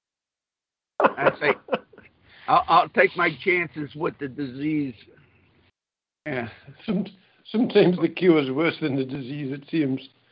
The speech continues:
Speaker 1: Well, look at what's happening to the so-called United States. Huh?
Speaker 2: Oh, do you, you got your mask now, Bats? Have you got to wear a mask now?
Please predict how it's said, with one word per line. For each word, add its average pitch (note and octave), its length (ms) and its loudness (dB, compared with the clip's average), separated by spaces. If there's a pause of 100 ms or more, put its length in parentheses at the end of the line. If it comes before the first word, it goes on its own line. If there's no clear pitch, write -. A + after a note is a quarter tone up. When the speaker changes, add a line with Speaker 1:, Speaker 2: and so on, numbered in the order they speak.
Speaker 1:
Well, A3 220 6
look B3 220 4
at A#3+ 100 6
what's A3+ 180 2
happening A3 600 2
to G#3+ 100 2
the F#3+ 320 0
so-called G#3 500 2
United G3 440 -2 (160)
States. G#3+ 340 0 (600)
Huh? B3+ 240 4 (280)
Speaker 2:
Oh, A#3+ 420 10
do G3+ 100 2
you, G3+ 140 6
you G3 140 2
got F#3+ 220 4
your D#3+ 100 4
mask F#3+ 320 2
now, G#3+ 200 4
Bats? A3 320 4
Have E3+ 160 -4
you E3+ 60 -8
got D3+ 120 0
to C#3+ 100 -2
wear B2 200 2
a A#2 40 0
mask E3+ 300 0
now? F#3+ 300 2